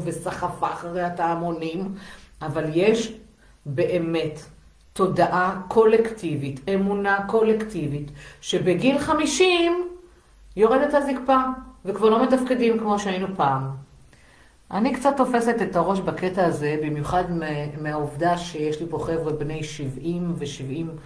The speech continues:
הכי מבוגרים אצלי הם בני שבעים ושבע, שמתפקדים מינית כמו, כמו בני שלושים. זה, זה ממקום אחר של איך הם מתפקדים שם, אבל אני אומרת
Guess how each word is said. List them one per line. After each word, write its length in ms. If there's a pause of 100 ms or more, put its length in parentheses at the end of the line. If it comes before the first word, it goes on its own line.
(200)
הכי 140
מבוגרים 500
אצלי 200
הם 140
בני 180
שבעים 320
ושבע, 360 (340)
שמתפקדים 800
מינית 300
כמו, 520 (120)
כמו 240
בני 240
שלושים. 680 (1000)
זה, 240
זה 160
ממקום 420
אחר 400
של 200
איך 140
הם 60
מתפקדים 560
שם, 320
אבל 180
אני 160
אומרת 340